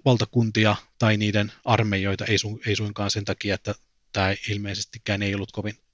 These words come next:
kovin kiinnostava, a, ryöstelykohde. Eli, eli kyllä ilman muuta siinä on tällainen historiakuva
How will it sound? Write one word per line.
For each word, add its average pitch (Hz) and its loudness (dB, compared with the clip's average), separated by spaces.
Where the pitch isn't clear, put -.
kovin 127 0
kiinnostava, 120 0
a, 113 2
ryöstelykohde. - 0
Eli, 113 2
eli 123 6
kyllä 127 8
ilman 127 2
muuta 117 0
siinä 120 2
on 113 0
tällainen 117 4
historiakuva 107 0